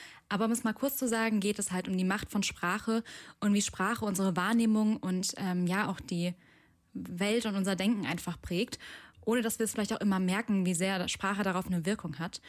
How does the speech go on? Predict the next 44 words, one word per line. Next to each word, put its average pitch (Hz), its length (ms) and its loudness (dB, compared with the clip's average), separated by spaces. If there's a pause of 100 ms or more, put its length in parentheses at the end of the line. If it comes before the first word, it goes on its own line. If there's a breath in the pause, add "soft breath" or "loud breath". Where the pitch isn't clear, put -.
(280 loud breath)
Gümüşay 220 400 4
beschreibt 208 420 -2
dann, 208 320 4
wie 185 160 2
Sprache 208 540 0
und 190 100 0
Diskriminierung, 214 800 4
Ausgrenzung 208 580 0
und 190 140 0
politischer 196 380 0
Diskurs 226 500 -2
zusammenhängen, 185 680 2 (420 loud breath)
immer 220 220 4
halt 214 140 0
auch 208 100 -2
aus 208 120 -2
der 185 100 0
Sicht 202 180 -2
von 185 140 2
Minderheiten. 208 800 2
Sie 180 100 -2
ist 185 140 -2
halt 180 120 0
auch, 180 200 -6
ähm, 175 240 -4
selbst 185 260 -2
Muslimin 226 420 2
und 196 120 -2
schreibt 185 240 -4
auch 180 80 -2
sehr 190 180 -2
viel 190 120 -4
aus 185 120 -4
ihrer 185 160 -4
eigenen 190 320 0
Erfahrung. 185 580 -2 (540 loud breath)
Sie 208 140 0
beschreibt 220 340 0
die 240 60 0
Intention 214 360 4
ihres - 260 -2
Buches 220 280 -2
selbst - 360 -2
so: 262 260 2